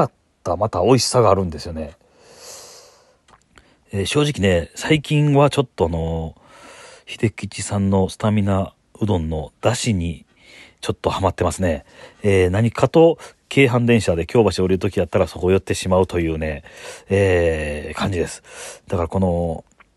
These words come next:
マスクドコメディアンおすすめのスタミナうどんといえば、宮古そばさん、京橋うどんさん、秀吉さん、この三店舗の、えー、立ち食いうどん、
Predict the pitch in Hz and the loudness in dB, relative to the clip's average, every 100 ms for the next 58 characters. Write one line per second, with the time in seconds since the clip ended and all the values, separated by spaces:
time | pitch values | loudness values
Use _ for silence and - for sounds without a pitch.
0 | _ _ - - - 95 - 98 92 85 | _ _ -8 -6 -2 -2 0 2 2 0
1 | 80 - _ _ _ _ - - - 107 | -4 -10 _ _ _ _ -14 -10 -2 2
2 | 120 208 - - - - - - _ _ | 4 4 2 -6 -20 -20 -20 -20 _ _
3 | _ _ _ _ - 104 110 110 104 73 | _ _ _ _ -6 0 4 4 4 0
4 | - _ _ _ _ _ _ _ 135 208 | -8 _ _ _ _ _ _ _ 2 4
5 | 208 175 - _ _ _ _ _ _ _ | 6 4 0 _ _ _ _ _ _ _
6 | _ _ _ - 107 98 92 - 82 - | _ _ _ -4 0 0 0 -2 -4 -6
7 | 73 - _ _ _ _ _ _ _ _ | -10 -16 _ _ _ _ _ _ _ _
8 | _ _ _ - 123 135 123 120 107 - | _ _ _ -2 2 4 2 2 0 -2
9 | 78 - _ _ _ _ _ _ _ _ | -10 -14 _ _ _ _ _ _ _ _
10 | - 107 135 139 127 113 110 - - - | -2 0 0 -2 -2 0 0 -4 -12 -6
11 | 131 131 - 107 104 123 107 - 98 135 | -2 -2 -2 -2 -2 -2 -2 -2 0 0
12 | - - - 92 92 85 - - 98 95 | -2 -10 -8 -2 -2 -2 -6 -4 -2 -2
13 | 95 101 95 82 | -2 -4 -4 -6